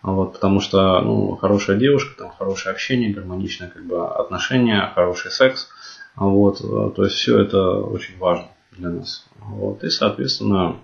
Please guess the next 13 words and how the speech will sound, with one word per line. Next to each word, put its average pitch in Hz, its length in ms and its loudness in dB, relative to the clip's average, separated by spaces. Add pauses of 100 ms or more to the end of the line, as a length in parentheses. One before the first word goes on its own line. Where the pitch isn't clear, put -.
(720)
начинаете 95 800 -2 (240)
жить 131 420 -2
на 107 120 -2
новом 107 300 2
месте, 107 280 -2
получать - 440 -10
удовольствие. - 480 -20 (100)
Вот - 120 -14
так. - 180 -12 (800)
В 120 40 4
общем, 120 540 4 (120)
от 104 160 0
себя 120 540 2